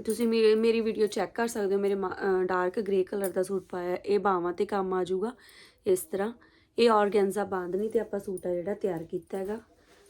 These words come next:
ਤੇ ਸਲਵਾਰ 'ਤੇ ਕੰਮ ਆ ਜਾਊਗਾ ਪਲੱਸ ਇਸ ਤਰ੍ਹਾਂ। ਮੇਰੇ ਵੀ ਸੇਮ ਇੱਦਾਂ ਹੀ ਰੈਡੀ ਕੀਤੀ ਹੋਈ ਆ, ਬਾਟਮ 'ਤੇ ਵਰਕ ਇੱਦਾਂ ਦਾ। ਇਹਦੇ ਵਿੱਚ ਆਪਣੇ ਕੋਲੇ ਕਲਰ ਅਵੇਲੇਬਲ ਹੈਗੇ ਨੇ, ਪਰ ਸੇਮ ਸੂਟ ਮੇਰੇ ਨਾਲ ਦਾ ਨਹੀਂ ਹੈਗਾ ਅਵੇਲੇਬਲ।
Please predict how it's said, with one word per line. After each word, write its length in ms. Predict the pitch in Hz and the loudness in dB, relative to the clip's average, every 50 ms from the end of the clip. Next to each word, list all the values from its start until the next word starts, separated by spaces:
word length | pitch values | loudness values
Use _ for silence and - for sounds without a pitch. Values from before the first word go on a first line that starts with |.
| - | -6
ਤੇ 100 | - 208 | -4 -4
ਸਲਵਾਰ 400 | 202 - 220 190 175 175 170 170 | -2 -2 -2 -2 -2 -4 -6 -8
'ਤੇ 160 | 170 - - | -8 -8 -8
ਕੰਮ 300 | 214 - 208 185 180 175 | -6 -4 -6 -6 -4 -4
ਆ 60 | 175 170 | -6 -4
ਜਾਊਗਾ 260 | 165 185 180 180 180 | -4 -4 -4 -4 -6
ਪਲੱਸ 420 | - - 180 170 175 180 - - | -6 -4 -4 -4 -4 -4 -6 -6
ਇਸ 120 | 214 190 - | -6 -6 -8
ਤਰ੍ਹਾਂ। 320 | - _ - - - - - - _ _ _ _ - | -10 _ -20 -18 -18 -18 -20 -20 _ _ _ _ -6
ਮੇਰੇ 200 | 208 202 190 208 | -4 -4 -2 -2
ਵੀ 100 | 190 220 | -2 -4
ਸੇਮ 320 | 214 - - 214 202 202 196 | -4 -2 -2 -2 0 0 0
ਇੱਦਾਂ 320 | 190 165 160 - 185 185 | -2 -2 -2 -2 -2 0
ਹੀ 140 | 185 208 220 | 0 0 2
ਰੈਡੀ 240 | 214 208 180 202 185 | 2 0 0 -2 -6
ਕੀਤੀ 380 | - 202 185 - - 214 214 | -6 -8 -10 -8 -4 -2 0
ਹੋਈ 180 | 214 208 196 196 | 0 0 0 0
ਆ, 100 | 196 202 - - - - - - - - _ - 208 | -2 -4 -8 -16 -20 -20 -20 -20 -20 -20 _ -2 0
ਬਾਟਮ 280 | 196 190 180 190 180 | 2 2 2 0 0
'ਤੇ 120 | 180 202 180 | 0 0 -2
ਵਰਕ 320 | 160 180 180 185 - - | 0 -2 -4 -4 -4 -6
ਇੱਦਾਂ 260 | 185 165 156 180 180 | -6 -6 -6 -8 -8
ਦਾ। 160 | 180 202 226 226 - - - - - - - | -8 -8 -8 -10 -12 -20 -20 -20 -4 0 2
ਇਹਦੇ 140 | 226 247 | 4 4
ਵਿੱਚ 180 | 269 294 285 - | 4 4 4 2
ਆਪਣੇ 220 | 269 247 240 233 | 2 2 2 2
ਕੋਲੇ 200 | 226 - 226 226 | 2 4 4 4
ਕਲਰ 400 | 220 220 233 208 196 190 190 202 | 4 2 2 2 2 2 2 2
ਅਵੇਲੇਬਲ 440 | 196 185 196 185 180 185 180 190 196 196 202 | 2 2 2 2 2 2 0 0 -2 -2 -4
ਹੈਗੇ 220 | 185 175 165 185 190 | -6 -4 -2 0 0
ਨੇ, 80 | 208 | 0
ਪਰ 200 | 208 - 214 220 | 0 0 0 -2
ਸੇਮ 320 | 214 - - 220 208 208 220 | -2 -2 0 2 2 2 2
ਸੂਟ 280 | - 254 240 233 - | 0 -4 -4 -4 -2
ਮੇਰੇ 280 | 220 196 180 170 175 175 | 0 2 2 2 2 0
ਨਾਲ 260 | 180 185 185 185 175 | -2 -2 0 0 0
ਦਾ 120 | 175 196 | 0 -2
ਨਹੀਂ 200 | 190 202 208 208 | -2 -2 -2 -4
ਹੈਗਾ 280 | 208 175 160 180 190 196 202 - _ _ _ _ _ _ _ _ _ - | -4 -4 -4 -6 -6 -8 -10 -16 _ _ _ _ _ _ _ _ _ -4
ਅਵੇਲੇਬਲ। 480 | 202 185 190 180 180 180 175 190 202 240 | -2 0 2 2 2 0 0 -2 -4 -4